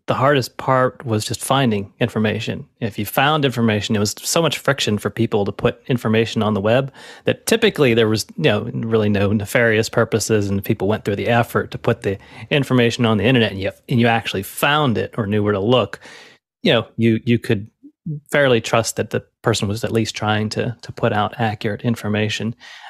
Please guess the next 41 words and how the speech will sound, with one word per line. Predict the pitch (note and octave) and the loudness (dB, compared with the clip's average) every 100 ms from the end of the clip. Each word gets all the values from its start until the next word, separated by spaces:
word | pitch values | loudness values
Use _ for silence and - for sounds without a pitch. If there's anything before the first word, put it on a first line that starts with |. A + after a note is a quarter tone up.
| - | -2
Uh, | A#2 A2 | 0 2
and | A#2 | 4
then | D3+ F3 C#3+ B2+ C#3 | 4 4 2 0 2
whenever | B2 A2+ A#2 | 2 4 0
search | - C3 C3 - | 2 0 0 -2
became | B2 A2 G2 | -4 -2 -4
ubiquitous, | G2 - - B2 F#2+ G2+ G2+ - | 0 0 2 2 2 0 -4 -6
it | G2+ | -8
was | G2+ G#2 | -10 -10
just, | - - A2+ | -10 -10 -8
you | G2 | -8
were | |
flooded | - - A2 G2 - - _ - | -8 0 0 0 -6 -14 _ -8
in | F#2+ | -4
a | G2 | -4
sea | - - - B2+ A2+ G#2 G#2 | -4 -2 2 4 4 2 0
of | C3+ A2+ G2 - - | 0 0 0 -4 0
information, | B2+ - G2+ G#2 - A#2 | 0 0 2 2 2 2
and | A2 G#2+ | 2 2
you | G#2+ | 2
had | G#2 G2+ | 0 0
to | G2+ - _ _ _ | -2 -4 _ _ _
try | - B2+ | -2 2
and | A2 G#2+ | 2 0
curate, | - D#3+ A#2 G#2 - | 2 4 4 2 0
you | C3+ | 0
know, | G#2 F#2+ | 2 2
what, | A2 A2+ - | 2 0 -4
what | - A#2 A#2+ | 0 0 2
was, | G#2 G2 - - | 0 -2 -6 -8
what | D#3 A2 | -6 -4
was | A#2 G#2+ - | 0 -2 -2
the, | - G2 F#2 - _ _ _ - | -4 -4 -4 -8 _ _ _ -6
uh, | G#2+ G2 - | -6 -4 -2
information | C3+ - A2+ G#2+ - | -2 0 0 0 -2
to | G#2+ | -6
have. | G2+ A2 G2+ - | -2 -2 -2 -4
So | A#2 C#3 - | -6 -6 -6
it | C3 | -6
seems | - E3+ C#3+ A#2+ | 0 2 2 4
like | A#2 - | 2 0